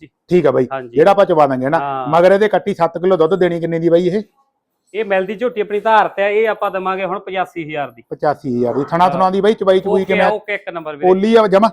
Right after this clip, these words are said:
Speaker 1: ਮੈਂ ਕਿਹਾ ਓਕੇ, ਕੋਈ ਚੱਕਰ ਹੀ ਨਹੀਂ।
Speaker 2: ਗੱਲਬਾਤ ਕਰੀਏ ਬਾਈ ਆਪਾਂ ਇਹਦੀ ਕਰਮ ਵਾਲੀ ਦੀ
Speaker 1: ਇਹ
Speaker 2: ਹਨਾ।
Speaker 1: ਕੱਲ ਹੀ ਸੂਈ ਆ ਝੋਟੀ।
Speaker 2: ਠੀਕ ਆ ਬਾਈ।
Speaker 1: ਹਾਂ।
Speaker 2: ਇਹਦੇ ਮਗਰ ਕੀ ਆ ਬਾਈ?
Speaker 1: ਇਹਦੇ ਮਗਰ ਵੀ ਕੱਟ ਗਈ ਆ।
Speaker 2: ਮਗਰ ਇਹਦੇ ਕੱਟੀ ਦੁੱਧ ਬਾਈ ਕਿੰਨਾ ਚ ਪਿਆ ਦੂ
Speaker 1: ਇਹ
Speaker 2: ਇਹ?
Speaker 1: ਤਾਂ ਹਜੇ ਬੱਚੇ ਹੀ ਰਚਾਉਂਦੀ ਆ ਵੱਡੇ ਵੀਰੇ, ਇਹ ਤਾਂ ਸੇਵਾ ਨਾਲ ਹੀ ਬਣਨਾ ਬੱਚੀ ਨੇ।
Speaker 2: ਠੀਕ ਆ ਬਾਈ, ਇਹ ਕਿੰਨੇ ਦੀ ਦੇਣੀ ਆਪਾਂ?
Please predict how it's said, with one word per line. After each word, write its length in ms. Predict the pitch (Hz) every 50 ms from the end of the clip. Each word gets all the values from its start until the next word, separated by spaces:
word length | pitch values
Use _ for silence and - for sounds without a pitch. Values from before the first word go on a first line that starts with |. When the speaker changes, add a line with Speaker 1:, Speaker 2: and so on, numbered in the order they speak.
| - -
Speaker 1:
ਮੈਂ 160 | 156 175 180
ਕਿਹਾ 120 | 160 185 185
ਓਕੇ, 300 | 185 180 - - 180 160
ਕੋਈ 140 | 147 170 160
ਚੱਕਰ 260 | - 160 - - 151
ਹੀ 60 | 151
ਨਹੀਂ। 140 | 175 165 147
Speaker 2:
ਗੱਲਬਾਤ 340 | 165 180 190 190 196 190 190
ਕਰੀਏ 240 | 180 185 196 196
ਬਾਈ 180 | 185 190 208 214
ਆਪਾਂ 220 | 202 - - 202 - -
ਇਹਦੀ 220 | 151 170 202 208
ਕਰਮ 180 | 180 165 147 147
ਵਾਲੀ 160 | 143 143 143
ਦੀ 80 | 143
Speaker 1:
ਇਹ 80 | 151 165
Speaker 2:
ਹਨਾ। 120 | 165 185 - - _ _ _ _
Speaker 1:
ਕੱਲ 220 | 208 208 220 233
ਹੀ 60 | 254 196
ਸੂਈ 200 | 190 208 196 196
ਆ 60 | 185
ਝੋਟੀ। 280 | 190 233 220 - 190
Speaker 2:
ਠੀਕ 440 | 165 - _ _ _ - 175 180 165
ਆ 40 | 165
ਬਾਈ। 200 | 151 147 143 135 - -
Speaker 1:
ਹਾਂ। 340 | 156 156 151 147 143 139 165
Speaker 2:
ਇਹਦੇ 120 | 185 233
ਮਗਰ 260 | 220 208 202 196 190
ਕੀ 140 | 180 180 180
ਆ 60 | 165
ਬਾਈ? 140 | 151 147 135 135
Speaker 1:
ਇਹਦੇ 140 | 180 208 226
ਮਗਰ 200 | 208 196 190 190
ਵੀ 100 | 180 185
ਕੱਟ 200 | - 180 - 170
ਗਈ 200 | 160 156 147 135
ਆ। 60 | 127 _ _ - 147
Speaker 2:
ਮਗਰ 200 | 156 170 175 175
ਇਹਦੇ 160 | 190 202 214
ਕੱਟੀ 260 | - 185 - - 196
ਦੁੱਧ 220 | 175 185 196 185
ਬਾਈ 160 | 208 208 208 208
ਕਿੰਨਾ 220 | 208 190 190 180
ਚ 100 | 160 -
ਪਿਆ 220 | - - 170 165
ਦੂ 80 | - 131
Speaker 1:
ਇਹ 100 | 135 226
Speaker 2:
ਇਹ? 40 | 226
Speaker 1:
ਤਾਂ 200 | 226 226 208 208
ਹਜੇ 120 | 208 208
ਬੱਚੇ 320 | 185 165 156 180 180 185 196
ਹੀ 80 | 196
ਰਚਾਉਂਦੀ 320 | 175 165 180 175 160 160 160
ਆ 40 |
ਵੱਡੇ 220 | 147 151 147 147 151
ਵੀਰੇ, 180 | 143 165 175
ਇਹ 40 | 180
ਤਾਂ 100 | 180 185
ਸੇਵਾ 260 | 143 165 170 170 165
ਨਾਲ 100 | 165 165
ਹੀ 60 | 165 151
ਬਣਨਾ 220 | 147 139 135 131
ਬੱਚੀ 260 | 123 127 _ - 127
ਨੇ। 120 | 123 127 -
Speaker 2:
ਠੀਕ 200 | 165 170 151 165
ਆ 40 |
ਬਾਈ, 160 | 165 180 196 202
ਇਹ 80 | 226
ਕਿੰਨੇ 240 | 214 220 202 190 180
ਦੀ 60 | 170
ਦੇਣੀ 220 | 151 151 139 127 117
ਆਪਾਂ? 200 | 113 _ 107